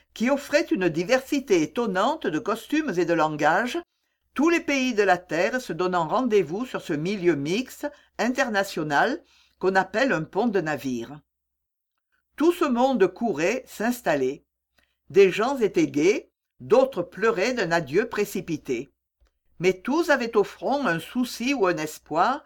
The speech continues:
car les déplacements sont presque toujours le résultat d'une perturbation, de quelque volte d'existence, et c'est en général le dernier tremblement d'une grande secousse que ces départs qui vous jettent d'un continent à un autre.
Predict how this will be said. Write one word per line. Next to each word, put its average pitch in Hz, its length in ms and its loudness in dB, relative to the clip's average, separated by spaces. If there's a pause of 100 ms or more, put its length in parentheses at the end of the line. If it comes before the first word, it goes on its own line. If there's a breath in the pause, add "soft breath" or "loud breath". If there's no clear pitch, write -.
(380 soft breath)
car 170 160 0
les 170 140 4
déplacements 240 720 2
sont 170 240 -6
presque - 420 -4
toujours 208 400 -4
le 196 80 -4
résultat 165 540 -4
d'une 170 220 -4
perturbation, 185 960 -4 (360)
de 170 120 4
quelque 196 340 -2
volte 175 380 0
d'existence, 175 920 -4 (1000)
et 185 120 4
c'est 262 280 2
en 214 120 6
général 202 640 2
le 185 100 2
dernier 240 400 2
tremblement 220 640 2
d'une 175 220 0
grande 233 360 0
secousse 254 640 -2 (380 loud breath)
que 165 100 -2
ces 180 160 2
départs 208 540 4
qui 196 100 -4
vous 180 200 0
jettent 208 360 0
d'un 170 220 0
continent 165 560 -4
à 156 220 -2
un 156 180 -4
autre. 127 380 -8